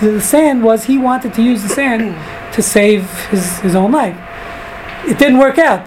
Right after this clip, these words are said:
At the end of the day, the sand didn't hide the body because people went and told the authorities who had seen the murder. But you still see Moses refused to smite the sand. He ha-, still had a debt of gratitude.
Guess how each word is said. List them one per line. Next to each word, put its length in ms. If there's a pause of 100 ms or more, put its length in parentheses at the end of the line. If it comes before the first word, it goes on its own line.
(160)
At 180
the 100
end 120
of 60
the 60
day, 220
the 80
sand 260
didn't 160
hide 220
the 60
body 280
because 420
people 320
went 260
and 100
told 200
the 60
authorities 380
who 380
had 120
seen 180
the 80
murder. 220 (320)
But 60
you 120
still 320
see 360 (140)
Moses 320
refused 440
to 80
smite 320
the 80
sand. 680
He 80
ha-, 160
still 260
had 120
a 100
debt 140
of 80
gratitude. 340